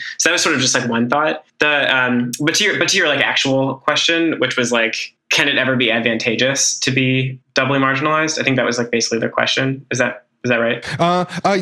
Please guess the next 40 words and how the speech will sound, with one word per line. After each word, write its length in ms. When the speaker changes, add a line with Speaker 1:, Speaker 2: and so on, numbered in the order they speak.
Speaker 2:
y-, 200
yeah, 180
yeah. 280
To 200
be, 100
to 140
be 100
considered, 640
if 160
not 380
to 80
be 100
doubly 320
marginalized, 720
then 140
at 160
least 300
to 80
be 520
invis-, 420
invisibilized 920
under 200
the 60
Black 320
category. 560
Speaker 1:
Well, 240
yeah. 220
So, 520
so 220
it's, 140
it's, 220
it's 220
really 240
interesting 380
that 80
you 140
ask 260
that. 200
I 60
mean, 260